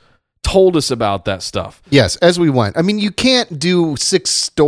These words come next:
Speaker 2: like, six movies about each stone. That would be, that, like, movies about stones versus movies about superheroes. That, I don't know if, about that.
Speaker 1: Well, we kinda got that with Guardians One, though.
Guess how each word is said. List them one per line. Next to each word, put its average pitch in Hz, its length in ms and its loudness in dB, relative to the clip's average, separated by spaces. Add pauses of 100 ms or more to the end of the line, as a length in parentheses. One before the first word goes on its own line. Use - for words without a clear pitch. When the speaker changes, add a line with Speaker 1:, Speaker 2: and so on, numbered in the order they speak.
(140)
Speaker 2:
like, 135 220 0
six - 260 -4
movies 123 460 0
about 110 300 -2
each 101 140 -6
stone. 90 340 -6
That 110 120 -4
would 117 200 -6
be, 110 400 -2
that, 123 400 -2
like, 117 260 -4
movies 170 260 -2
about 156 200 2
stones 143 300 0
versus 120 300 -6
movies 127 280 -2
about 107 220 -2
superheroes. 143 720 0
That, 117 280 -2
I 135 80 0
don't 139 80 2
know 131 100 4
if, 107 140 -6
about 107 300 -2
that. - 240 -6 (100)
Speaker 1:
Well, 156 240 4
we 175 160 -2
kinda 262 340 -2
got 226 360 -2
that 139 180 -2
with 135 140 -6
Guardians 160 460 -2
One, 202 360 -4
though. 110 380 0